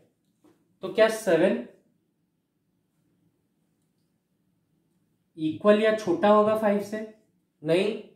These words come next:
सेवन तो फ़ाइव से बड़ा है। So therefore अगर हम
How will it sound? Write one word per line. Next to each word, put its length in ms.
सेवन 380
तो 380
फ़ाइव 220
से 160
बड़ा 240
है। 160
So 160
therefore 480
अगर 240
हम 120